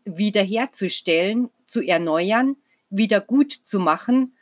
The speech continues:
und bis zur letzten Schuld zu begleichen. Niemand,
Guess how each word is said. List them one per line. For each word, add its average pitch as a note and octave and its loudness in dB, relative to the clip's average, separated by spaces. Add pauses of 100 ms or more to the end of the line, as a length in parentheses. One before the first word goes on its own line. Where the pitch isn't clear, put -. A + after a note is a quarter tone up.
(160)
und G#3 -2
bis - 4
zur C4 2
letzten G#3 2
Schuld G#3 0
zu - -8
begleichen. D#3 -2 (1120)
Niemand, A3 6